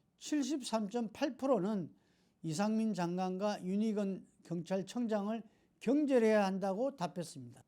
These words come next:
오십 점 육 프로, 즉 절반 이상의 국민은 경질 범위에 한덕수 총리까지 포함하고 있습니다. 참사에 대한 국민들의 평가와 판단은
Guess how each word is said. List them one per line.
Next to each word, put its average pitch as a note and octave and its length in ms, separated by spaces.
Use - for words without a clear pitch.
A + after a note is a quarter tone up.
오십 F3+ 380
점 C4 180
육 C4 160
프로, A#3+ 240
즉 A3 220
절반 C#4 400
이상의 A#3+ 540
국민은 G3+ 600
경질 C4 440
범위에 F#3 480
한덕수 A3 760
총리까지 G3 840
포함하고 B3+ 480
있습니다. A#2+ 420
참사에 B3 560
대한 F#3+ 300
국민들의 G#3+ 800
평가와 F3 760
판단은 E3 640